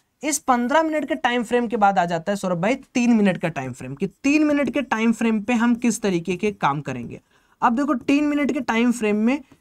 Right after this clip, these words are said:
सबसे पहले आपको क्या देखना है, इंपॉर्टेंट जोन। इंपॉर्टेंट जोन का मतलब क्या हो गया कि भैया इंपॉर्टेंट ओआई कहां पड़ी है। ओआई का मतलब समझ रहे हो? नहीं समझ रहे हो?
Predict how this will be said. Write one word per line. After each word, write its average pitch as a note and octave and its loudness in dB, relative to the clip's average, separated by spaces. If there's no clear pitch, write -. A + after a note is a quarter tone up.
सबसे A#3+ -2
पहले A#3+ 0
आपको G#3 2
क्या G3+ 4
देखना E3+ -2
है, G#3+ 0
इंपॉर्टेंट E3+ 0
जोन। B2 -10
इंपॉर्टेंट C#4 2
जोन B3 2
का B3+ 2
मतलब A3 0
क्या G3+ 2
हो F#3+ 2
गया A#3+ -2
कि C#4 -4
भैया C#4 0
इंपॉर्टेंट A3+ 0
ओआई G3+ 4
कहां D#3+ -2
पड़ी C3+ -6
है। C3+ -4
ओआई A3 2
का B3+ -2
मतलब A#3+ 2
समझ G#3+ 0
रहे A3 0
हो? C#4 -8
नहीं F#3 2
समझ G#3+ -2
रहे G#3+ -2
हो? A3+ -6